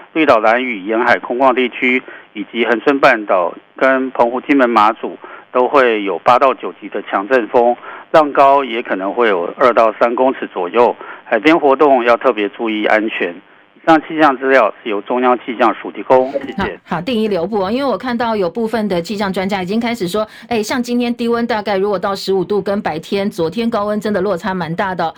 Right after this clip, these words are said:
Speaker 2: 提醒大家说，接下来一路一路要有心理准备，会冷到三月初哦。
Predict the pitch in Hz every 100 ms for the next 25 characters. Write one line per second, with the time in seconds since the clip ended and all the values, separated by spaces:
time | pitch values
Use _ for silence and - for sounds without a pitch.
0 | - - 320 339 285 220 277 247 247 247
1 | 254 302 330 294 247 269 349 349 277 302
2 | 294 277 226 196 262 254 208 190 226 233
3 | 190 170 202 196 - 190 202 175 160 -
4 | 175 180